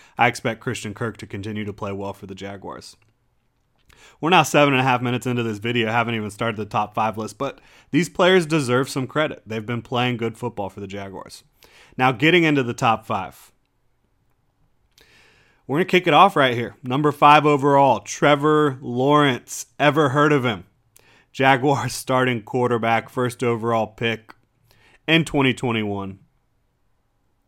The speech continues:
He's playing good football. Second year quarterback, first year in Doug Peterson's system, first year with this new coaching staff,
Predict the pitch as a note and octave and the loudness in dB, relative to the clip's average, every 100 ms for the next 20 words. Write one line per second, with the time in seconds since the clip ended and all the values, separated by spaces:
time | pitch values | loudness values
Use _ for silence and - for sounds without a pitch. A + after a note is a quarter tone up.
0 | _ _ _ _ _ - _ _ _ - | _ _ _ _ _ -20 _ _ _ -6
1 | C3+ - D3+ D#3+ D#3 D#3+ - _ _ G#2 | -6 0 2 4 2 -2 -8 _ _ -10
2 | - C3+ C#3+ - F#3 G3 D#3+ - - C#3 | -2 -2 -2 -2 -2 -2 -4 -4 -4 -2
3 | D#3 D3 D3+ D3+ - C3 C3+ C3+ D3+ - | -2 -2 -2 -2 -2 0 2 0 -2 -4
4 | _ - C#3+ D#3 - B2 C3 D3+ - - | _ -4 -4 -4 -6 -4 0 0 -4 -4
5 | C#3 C#3+ C#3+ _ _ _ - C3 B2+ D3 | -2 -2 -4 _ _ _ -4 -4 -2 -2
6 | C3 B2 C3+ - C3+ C3 - D#3 - _ | 0 -2 -4 -4 -6 -6 -6 -8 -10 _
7 | _ - C#3+ C#3 C3+ C#3 C#3 C3 B2+ C3+ | _ -4 -2 -2 0 2 0 -2 -4 -2
8 | B2+ B2+ C#3 D#3+ C#3+ A#2 - A2 A2+ A2+ | -4 -2 -2 -2 -6 -6 -4 -2 -2 -4
9 | - | -8